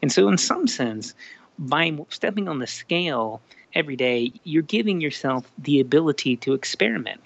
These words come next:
Well, how does eating a big meal in the evening affect you on the scale the next morning? How does, you know, the extra bag of chips affect you on the scale? I mean, you can literally start running some experiments and see what works, what doesn't work for you individually. It's a,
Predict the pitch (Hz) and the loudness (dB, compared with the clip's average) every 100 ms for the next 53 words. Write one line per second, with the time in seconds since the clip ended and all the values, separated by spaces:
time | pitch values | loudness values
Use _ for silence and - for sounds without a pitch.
0 | - 185 240 247 - - - 240 330 220 | -8 0 0 0 -4 -14 -2 0 2 4
1 | 165 123 113 104 - _ - _ - 139 | 4 4 0 -6 -12 _ -20 _ -4 0
2 | 135 120 113 113 113 113 110 107 101 104 | 2 0 -2 -2 -2 -4 -6 -6 -4 -4
3 | 107 104 101 - 113 - 113 131 110 - | -4 -6 -6 -2 0 0 0 0 0 0
4 | - 101 95 98 95 - 113 101 98 107 | 2 2 0 -4 -6 -6 -4 -4 -4 -2
5 | - 226 185 - 98 131 113 - - - | 2 4 4 4 4 4 0 -8 -20 -20
6 | - - 117 107 110 120 - - 117 113 | -20 -8 -4 -2 2 2 2 -2 0 0
7 | 107 104 117 - 113 - 117 - 117 110 | -2 -4 -4 -4 -8 -6 -8 -4 -6 -4
8 | 110 - 120 113 131 160 156 185 180 190 | -2 2 2 2 -2 -2 2 0 0 -2
9 | 233 254 226 208 180 - - 190 - 165 | 2 4 4 0 -2 -2 0 -2 -4 -4
10 | 185 202 180 156 - 175 - - 190 185 | -2 0 0 -2 -4 -6 -6 -4 -2 -2
11 | 139 123 135 120 - 175 160 139 175 - | -4 -4 -6 -4 2 2 2 2 0 2
12 | 156 143 - - - - 131 131 151 143 | 0 0 -6 -14 -12 0 0 2 2 2
13 | 127 123 117 117 - 120 120 113 113 113 | 2 -6 -6 -10 -8 -6 -2 0 0 0
14 | 110 117 113 104 101 104 104 123 117 | 0 -2 0 -2 -2 -2 -2 0 0